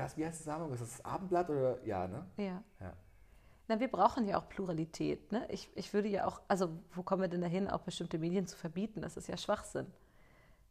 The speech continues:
Speaker 2: Man könnte sie mit einem <laughs> Warnhinweis versehen.
Speaker 1: Nein,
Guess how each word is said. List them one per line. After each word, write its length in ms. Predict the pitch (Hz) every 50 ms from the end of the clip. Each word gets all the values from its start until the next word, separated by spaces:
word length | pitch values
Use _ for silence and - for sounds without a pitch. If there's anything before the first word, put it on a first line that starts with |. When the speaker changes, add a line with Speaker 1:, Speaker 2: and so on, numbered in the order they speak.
| _ - -
Speaker 2:
Man 80 | 202
könnte 200 | - 233 214 208
sie 100 | 214 226
mit 140 | 226 226 -
einem 140 | - 226 196
<laughs> 0 |
Warnhinweis 840 | 240 247 269 - 311 311 - 302 277 226 190 190 220 - - 220 - -
versehen. 580 | - - 190 - - 175 - 185 - - 240 -
Speaker 1:
Nein, 280 | - 135 185 233 208